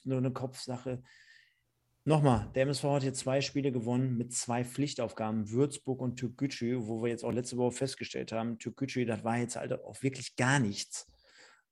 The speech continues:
wo man sich fragen muss, "Ey Leute, da ist jetzt noch nichts entschieden." Wie kann man sich erklären, dass sie da wieder jetzt so eine lethargische Körperspannung, Haltung,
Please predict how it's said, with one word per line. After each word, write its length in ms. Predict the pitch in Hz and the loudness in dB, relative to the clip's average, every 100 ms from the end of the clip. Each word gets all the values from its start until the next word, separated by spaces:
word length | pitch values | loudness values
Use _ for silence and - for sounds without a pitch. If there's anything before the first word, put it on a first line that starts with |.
| - | -2
wo 80 | 127 | 0
man 100 | 123 | 0
sich 160 | 127 | -2
fragen 400 | - 123 131 139 | -2 0 0 2
muss, 280 | 135 135 - | 0 -2 -6
"Ey 160 | 123 117 | -6 -2
Leute, 500 | 123 143 131 - - _ _ _ _ _ _ _ _ | 0 0 0 -6 -12 _ _ _ _ _ _ _ _
da 80 | - | -8
ist 220 | - - | -6 -2
jetzt 180 | 160 - | -4 0
noch 80 | 117 | 0
nichts 220 | 117 - | 0 -2
entschieden." 580 | 113 101 107 101 139 139 - - - | -4 -4 -2 -2 -2 -4 -14 -20 -6
Wie 260 | 123 123 - | -6 -6 -2
kann 180 | 135 | 0
man 160 | 185 202 | 4 2
sich 160 | 175 - | 0 -2
erklären, 640 | 123 - 123 147 190 185 - - _ | -6 -4 -2 0 -2 -4 -14 -20 _
dass 160 | 127 - | -8 -4
sie 160 | 143 | -4
da 400 | 123 143 170 185 | 2 2 4 2
wieder 220 | 160 175 160 | 2 2 2
jetzt 440 | 160 160 - - _ _ _ | 2 0 -2 -10 _ _ _
so 220 | 143 135 | -4 0
eine 180 | 185 202 | 4 6
lethargische 1040 | 160 160 - 160 185 190 185 190 180 175 - _ _ _ _ _ _ _ - | 6 4 0 -4 -2 -2 0 2 2 0 -8 _ _ _ _ _ _ _ -4
Körperspannung, 1200 | 170 214 208 185 - - 170 190 190 185 160 | 2 4 6 4 2 2 4 4 4 2 2
Haltung, 640 | 151 196 196 196 196 185 | 4 6 6 6 4 2